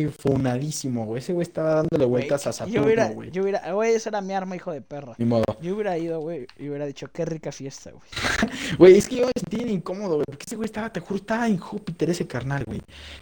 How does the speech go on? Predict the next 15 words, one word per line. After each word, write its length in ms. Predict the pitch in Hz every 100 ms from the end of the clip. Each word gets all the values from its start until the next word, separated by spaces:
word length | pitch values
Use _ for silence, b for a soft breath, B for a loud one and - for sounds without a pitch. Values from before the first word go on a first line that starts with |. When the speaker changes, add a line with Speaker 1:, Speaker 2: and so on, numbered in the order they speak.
| B
Speaker 1:
Y 160 | - 143
ya 260 | 160 165 156
fue 160 | 175
como 320 | 175 160 143
de, 280 | 123 113 113
"Bueno, 220 | 120 135
está 160 | 131 -
bien, 180 | 139 127
güey". 100 | 120
Fui 140 | 160
con 160 | 165 175
un 100 | 156
compa 340 | 151 143 156
venezolano, 600 | 151 117 117 120 123 139
güey. 140 | 143